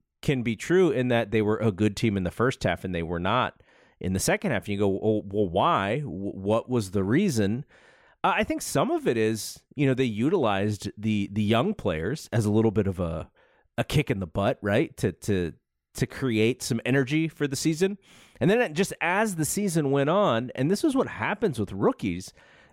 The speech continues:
is you get a little bit of video on these guys, and someone like Casey Schmidt, you're like, "Oh, I don't have to throw this guy a strike." Like, he's just good. He's just so much a free swinger that I've learned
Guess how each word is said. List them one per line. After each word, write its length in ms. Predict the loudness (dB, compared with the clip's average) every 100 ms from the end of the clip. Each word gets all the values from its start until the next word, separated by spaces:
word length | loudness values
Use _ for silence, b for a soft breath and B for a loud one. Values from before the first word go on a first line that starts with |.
| b
is 300 | 2 2 2
you 60 | 0
get 160 | 2
a 20 | 4
little 220 | 2 2
bit 140 | 2
of 100 | 0
video 480 | 0 0 2 0 0
on 180 | -4 -4
these 200 | -6 -6
guys, 480 | -4 -2 -2 -4 -4
and 180 | -4
someone 260 | -2 -2 0
like 200 | -2 -4
Casey 340 | -4 -2 -2
Schmidt, 560 | -6 -4 0 0 -2 _ b b b b b
you're 120 | 0
like, 200 | 0 0 0
"Oh, 400 | 2 2 0 -8 _ _ _ _ -6
I 140 | -2
don't 240 | -2 -4 -8
have 520 | -18 -14 -4 -2 -2 -4
to 100 | -2
throw 260 | 0 0
this 180 | -2 -6
guy 180 | -6 -6
a 60 |
strike." 600 | -6 -2 0 -2 -4 -12 _
Like, 140 | -6 0
he's 180 | 2 2
just 200 | 0 -2
good. 160 | -2
He's 200 | -2 -2
just 180 | -2 -2
so 720 | -2 2 4 4 4 2 -2 -2
much 300 | 0 0 -2
a 60 | -12
free 300 | -4 -2 0
swinger 580 | 0 0 2 2 0 -4 b b b b b b 0
that 520 | 2 2 0 -4 _ _ _ _ _ _ _ -6
I've 200 | -4 -2
learned 580 | 0 2 2 0 -2